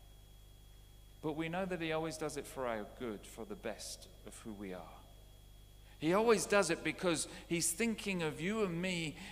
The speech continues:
and he says, "You know, some things are not good for you, so I'm not gonna give you those things.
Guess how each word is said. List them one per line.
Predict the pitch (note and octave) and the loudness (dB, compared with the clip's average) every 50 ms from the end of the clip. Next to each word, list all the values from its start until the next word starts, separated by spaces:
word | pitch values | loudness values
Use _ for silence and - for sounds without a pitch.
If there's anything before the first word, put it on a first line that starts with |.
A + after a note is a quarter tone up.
| - - | -4 -2
and | D3+ D#3 | 0 0
he | D#3 | 2
says, | C#3+ - - D#3+ D3 - D#3 | 2 2 0 0 0 0 0
"You | E3 | 0
know, | E3+ E3+ D#3 | 0 0 0
some | C#3 - - G3 G#3 | 0 -2 -2 -2 -2
things | - G#3 G3 F#3 C#3+ D3 | -2 -2 -2 -2 -2 -2
are | |
not | D3+ E3 F3 - - | -2 -2 -4 -2 0
good | E3+ F3 E3 | 0 0 0
for | - - C#3+ | 0 -4 -2
you, | B2 A#2+ A2 | -2 -2 -2
so | - - C#3 | -2 -4 -6
I'm | C#3 D3 E3 | -6 -6 -6
not | G3 - | -6 -6
gonna | G3 D#3 | -6 -6
give | C3 A#2+ C3+ A#2 | -6 -6 -6 -4
you | A#2 G#2+ | -4 -4
those | G2+ G#2 F#2+ - | -4 -4 -6 -6
things. | - - G#2+ F#2 - - - - - - | -8 -8 -8 -12 -12 -12 -10 -10 -10 -10